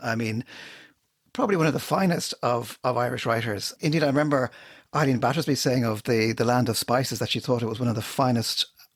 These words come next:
Irish novels yet written.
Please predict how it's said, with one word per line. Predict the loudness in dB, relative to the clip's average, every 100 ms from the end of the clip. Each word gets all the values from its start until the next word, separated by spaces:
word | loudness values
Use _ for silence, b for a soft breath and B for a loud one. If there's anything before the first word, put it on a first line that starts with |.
| -2
Irish | 0 0 0
novels | 0 0 0 -2 -6 B B B B B B
yet | 0 2 2 -2 -6
written. | -2 -2 0 0 -2